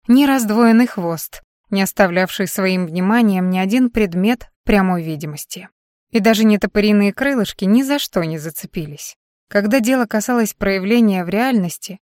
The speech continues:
любой из низших был готов поступиться каноничным обликом,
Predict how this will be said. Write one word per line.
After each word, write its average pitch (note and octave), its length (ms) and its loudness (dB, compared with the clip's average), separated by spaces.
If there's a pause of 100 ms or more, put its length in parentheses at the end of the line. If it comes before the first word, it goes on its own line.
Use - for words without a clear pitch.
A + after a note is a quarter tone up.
любой G3+ 320 2
из F#3+ 80 -2
низших G#3 460 0
был A3+ 180 0
готов A3+ 340 -2
поступиться G#3+ 640 -6
каноничным G#3+ 720 2
обликом, F#3 500 -4